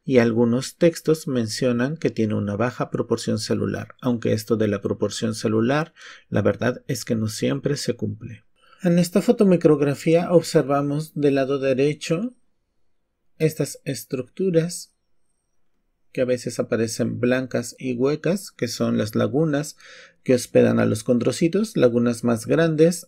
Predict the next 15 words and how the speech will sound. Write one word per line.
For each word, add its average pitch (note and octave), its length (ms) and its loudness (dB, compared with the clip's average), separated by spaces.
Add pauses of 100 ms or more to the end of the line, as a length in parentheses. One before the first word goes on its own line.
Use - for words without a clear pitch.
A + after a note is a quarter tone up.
(100)
hacia B2 260 -4
la A#2 160 0
parte A2+ 300 0
central A#2 720 -2
de A2+ 340 -2
esta A2 220 -6
estructura D#3+ 800 0
y C#3+ 160 0
lagunas B2+ 480 0
más A#2+ 180 -2
pequeñas C#3 540 -4
hacia B2 160 -2
la A2+ 160 -4
porción A2+ 420 -4
periférica, A2+ 720 -2